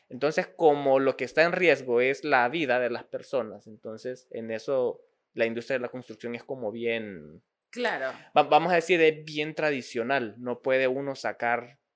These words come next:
Speaker 1: cosas tan locas, tan innova-, tan innovadoras, pero, este, para la parte de aceras o adoquines y para donde caminamos, este,
Speaker 2: Está
Speaker 1: sí,
Speaker 2: bien.
Speaker 1: sí, está bien.
Speaker 2: Ah, ok,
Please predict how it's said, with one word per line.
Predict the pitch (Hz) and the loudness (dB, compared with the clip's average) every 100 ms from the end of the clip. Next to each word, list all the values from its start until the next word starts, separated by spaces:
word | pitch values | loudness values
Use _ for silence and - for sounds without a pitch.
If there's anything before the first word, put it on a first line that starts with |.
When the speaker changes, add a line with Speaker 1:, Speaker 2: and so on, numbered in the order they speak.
| _ _ _ | _ _ _
Speaker 1:
cosas | - 127 123 131 - | -4 -2 -2 -4 0
tan | 123 131 127 | 0 2 2
locas, | 127 131 131 | 2 2 -6
tan | 117 117 | -4 -4
innova-, | 127 127 123 113 101 - | -6 -8 -8 -8 -10 -4
tan | 120 120 127 | 0 0 -2
innovadoras, | 139 143 135 131 123 110 160 _ _ _ _ _ _ | -6 -4 -2 0 0 0 -4 _ _ _ _ _ _
pero, | 170 175 196 156 | 6 6 6 6
este, | 127 139 | 4 0
para | 127 120 113 110 | 0 2 2 2
la | 113 113 | -2 0
parte | 127 - 160 | 0 0 0
de | 113 | 0
aceras | 104 139 139 131 117 | 0 0 2 2 0
o | 107 | -2
adoquines | 104 92 - 143 127 117 113 | -4 -4 -4 -6 -6 -10 -12
y | |
para | - 98 90 87 78 _ | -10 -6 -6 -6 -10 _
donde | - 139 135 | -4 -2 0
caminamos, | 127 123 127 151 120 - _ _ _ _ _ _ _ | 0 -2 0 -2 -2 -10 _ _ _ _ _ _ _
este, | 123 - 92 - _ _ _ _ | -20 -20 -20 -20 _ _ _ _
Speaker 2:
Está | 190 - 190 | -16 -8 -6
Speaker 1:
sí, | 214 | -4
Speaker 2:
bien. | 196 139 | -4 -6
Speaker 1:
sí, | - _ _ | -10 _ _
está | - 104 | -14 -12
bien. | 90 - _ _ _ | -12 -16 _ _ _
Speaker 2:
Ah, | 147 123 | -14 -14
ok, | - | -18